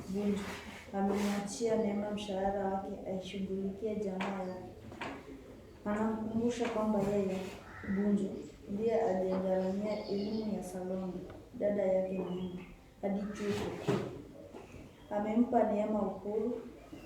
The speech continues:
akamuelimisha dada yake, Asma.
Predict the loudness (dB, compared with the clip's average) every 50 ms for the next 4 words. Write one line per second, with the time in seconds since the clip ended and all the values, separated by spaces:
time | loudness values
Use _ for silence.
0 | -10 -8 -4 0 0 2 2 2 2 2 0 0 0 0 0 0 0 2 4 6
1 | 6 6 4 4 2 0 -2 -2 -4 -6 -6 -6 -8 -8 -10 -12 -14 -14 -14 -14
2 | -10 -6 -6 -6 -4 -6 -8